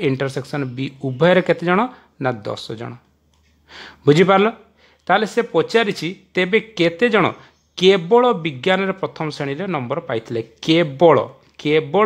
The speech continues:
ବିଜ୍ଞାନ। କେବଳ ବିଜ୍ଞାନ ମାନେ କୋଉଟିକ? ମୁଁ କଲର୍ ଚେଞ୍ଜ କରି ତମକୁ ଦେଖେଇ ଦେଉଛି।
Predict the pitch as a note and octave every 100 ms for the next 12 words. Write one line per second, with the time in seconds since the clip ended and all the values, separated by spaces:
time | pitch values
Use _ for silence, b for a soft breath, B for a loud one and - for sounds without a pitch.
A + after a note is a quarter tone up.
0 | A3 D#3 C#3+ A2 D3 A#2 G#2 _ - C3+
1 | E3 F3 D3 B2+ D#3 E3 D#3+ D#3+ D#3+ D#3+
2 | D#3 F#3+ A3 D#3+ C3 B2+ B2+ C3+ D3+ C#3
3 | D3+ C3+ D3 B2+ - C#3+ C3 G#2+